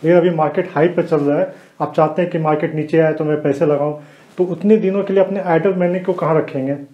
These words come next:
एक तो option है डेट market, तो डेट fund में भी आप रख सकते हैं, लेकिन उससे भी अच्छा मैं बता रहा हूँ, डेट fund में आपको बहुत ही कम return आता है। तो आज मैं आपको एक ऐसा investment बताने जा रहा हूँ, stock market में एक ऐसा investment बताने जा रहा हूँ जो कि बिल्कुल safe है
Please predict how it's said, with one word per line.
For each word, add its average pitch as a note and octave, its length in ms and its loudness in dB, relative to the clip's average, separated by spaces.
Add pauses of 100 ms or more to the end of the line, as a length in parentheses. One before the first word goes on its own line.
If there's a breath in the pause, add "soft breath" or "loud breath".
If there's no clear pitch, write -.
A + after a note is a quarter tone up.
(480 soft breath)
एक F#3+ 220 2
तो F#3 60 4
option F3 300 2
है F3+ 200 4
डेट D#3 220 0
market, D#3+ 380 0 (460 loud breath)
तो G3+ 180 4 (200)
डेट F3 180 2
fund G3 220 -2
में G3 100 2
भी G3 100 4
आप F#3 160 4
रख F3+ 120 2
सकते G3 320 -2
हैं, F3 160 -2 (340 loud breath)
लेकिन F#3 220 2
उससे F3 380 0
भी A3+ 120 2
अच्छा G3+ 320 -2
मैं G3 120 2
बता F3 200 2
रहा F#3+ 100 -2
हूँ, F#3+ 140 -4
डेट F#3 200 0
fund F3 280 -2
में G3+ 160 -2
आपको F#3+ 640 0 (120)
बहुत F3+ 260 2
ही F#3+ 80 -6
कम E3+ 200 0
return D#3+ 260 -2
आता C#3 280 0
है। B2+ 140 -4 (560 loud breath)
तो F#3 80 2
आज F#3+ 180 2
मैं G#3 140 2
आपको F#3 240 2
एक F#3+ 160 2
ऐसा E3 240 2
investment F#3 440 0
बताने E3 340 2
जा D#3 140 4
रहा D3+ 120 2
हूँ, G3 200 -2 (340 loud breath)
stock F#3+ 460 2
market F3 440 0
में F3 140 2
एक E3+ 80 -2
ऐसा D#3+ 220 4
investment F3+ 380 -2
बताने D#3 220 0
जा D#3 100 0
रहा F#3+ 100 0
हूँ F3 80 -4
जो F3 80 0
कि F#3 140 -6
बिल्कुल D#3 340 0
safe F#3+ 440 0
है G#3 100 -2